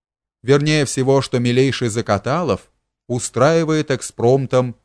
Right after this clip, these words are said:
какую-нибудь пирушку или весёлый пикник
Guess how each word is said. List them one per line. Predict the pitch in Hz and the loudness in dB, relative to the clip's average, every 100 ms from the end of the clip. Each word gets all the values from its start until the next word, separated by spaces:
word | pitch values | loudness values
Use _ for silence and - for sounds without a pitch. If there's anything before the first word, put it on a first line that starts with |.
| _ | _
какую-нибудь | - 110 127 127 127 123 123 - | -2 0 0 -2 -2 -4 -6 -8
пирушку | - 123 123 180 - - 76 - _ _ _ _ | -4 -2 -2 -4 -6 -12 -14 -14 _ _ _ _
или | 113 117 | -2 0
весёлый | 120 117 120 123 127 | 0 -2 -2 0 0
пикник | 117 120 - 107 160 - | -4 -6 -6 -8 -8 -10